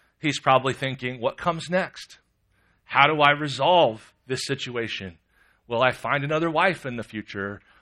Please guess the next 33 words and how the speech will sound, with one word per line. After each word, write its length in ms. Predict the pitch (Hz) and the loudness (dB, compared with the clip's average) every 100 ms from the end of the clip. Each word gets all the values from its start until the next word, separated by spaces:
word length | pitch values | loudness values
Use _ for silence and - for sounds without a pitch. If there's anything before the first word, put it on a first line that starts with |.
| _ | _
What 180 | 120 143 | 2 2
are 140 | 175 - | 4 4
all 140 | 160 | 4
the 80 | 170 | 2
variables 680 | 139 151 175 160 123 117 101 | 0 2 2 0 -4 -8 -6
that 120 | 117 | -2
I 120 | 117 | -2
can 320 | 123 123 113 _ _ _ | -2 -6 -8 _ _ _
control 760 | - 123 - 185 185 143 120 | -14 -10 -4 2 4 4 2
and, 160 | 113 117 _ | -2 -6 _
and, 200 | - 120 120 | -10 -10 -8
and 220 | 123 123 | -10 -10
turn 380 | - 202 208 190 | -2 2 4 4
this 200 | 156 143 | 2 -2
into 260 | 156 147 135 | -4 -4 -4
something 580 | - 147 143 135 127 - _ _ - | -4 -6 -6 -8 -8 -14 _ _ -6
that 140 | 131 | -4
is 240 | 131 123 - | -4 -4 -2
somewhat 340 | 170 175 147 | 0 2 0
redeemable?" 680 | 139 135 139 156 113 101 95 _ _ _ _ _ _ _ _ | 0 -2 -2 -2 -4 -6 -8 _ _ _ _ _ _ _ _
And 120 | 151 | -2
then 60 | 202 | 0
he's 120 | 202 | 4
also 420 | 196 226 - 147 | 4 4 2 -2
probably 440 | 143 180 180 143 143 | 0 2 2 0 -4
just 240 | 143 139 | -4 -4
got 260 | 135 127 - | 0 0 -2
a 40 | |
bunch 340 | 107 131 135 123 | -6 -4 -4 -2
of 280 | 117 113 _ | 0 -2 _
stress 380 | - - 147 139 | -14 -2 -2 -2
hormones, 720 | - 120 113 107 104 101 - - | -6 -6 -4 -6 -6 -12 -18 -12
and 320 | 113 110 104 | -6 -6 -6